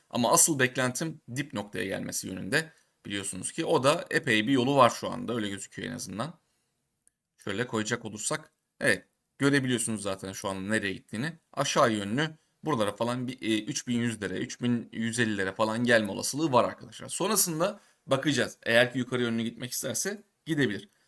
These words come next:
Ha, öncelikli olarak burayı da bir test edeceğiz arkadaşlar bu arada. Şu, e, turuncuyla çizmiş olduğum alanda bir test edeceğiz. Çünkü asıl,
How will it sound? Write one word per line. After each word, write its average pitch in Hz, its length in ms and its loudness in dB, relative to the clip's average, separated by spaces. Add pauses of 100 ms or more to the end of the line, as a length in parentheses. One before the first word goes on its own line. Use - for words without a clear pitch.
(100)
Ha, 147 160 0
öncelikli 196 400 2
olarak 196 300 0
burayı 151 220 4
da 117 100 -2
bir - 60 -14
test - 240 -4
edeceğiz 98 260 -8
arkadaşlar - 460 -12
bu - 80 -10
arada. - 240 -20 (600)
Şu, - 260 -12
e, 110 80 -4 (460)
turuncuyla 113 560 -2
çizmiş 104 320 -8
olduğum 95 300 -8 (260)
alanda 107 400 -4
bir 156 80 -8
test - 280 -4
edeceğiz. - 260 -14
Çünkü 113 280 -8
asıl, 127 400 0